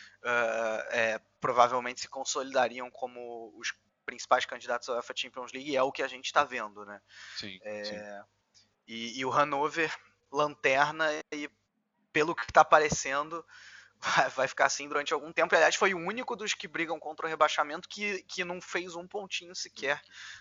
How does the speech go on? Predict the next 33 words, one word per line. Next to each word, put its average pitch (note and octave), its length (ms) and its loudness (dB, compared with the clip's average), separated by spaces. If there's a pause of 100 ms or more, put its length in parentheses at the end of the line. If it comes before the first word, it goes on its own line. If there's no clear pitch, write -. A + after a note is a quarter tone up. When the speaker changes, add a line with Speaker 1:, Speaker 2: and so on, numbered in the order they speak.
(120)
Speaker 1:
nessa C#3+ 240 0
Speaker 2:
Exato. - 80 2
Speaker 1:
rodada, A#2+ 420 6
né? A2 120 -8
A G#2 120 -12
gente - 200 -16
ainda A2+ 80 -10
vai A2 120 -2
falar A2+ 280 0
Speaker 2:
Que A2 120 -12
Speaker 1:
dos A2 80 -2
Speaker 2:
é - 40 -20
Speaker 1:
outros. F#2+ 120 -6
Speaker 2:
péssimo. - 280 -2 (640)
Exato. F#2+ 400 -6 (680)
É, A2 200 12 (160)
o, A#2 640 4
dando B2 260 4
continuidade, C3+ 640 6
o D3+ 60 0
Hoffenheim D3 760 2
recebeu B2+ 640 2
aí B2+ 200 6
o C3+ 80 0
Fortuna C3 500 -2
Düsseldorf, A2+ 760 0
né? A2 160 0
E A#2 40 4
apesar B2+ 360 8
dos C3 200 -4
donos C3 260 -2
da B2 140 10
casa G#2 440 6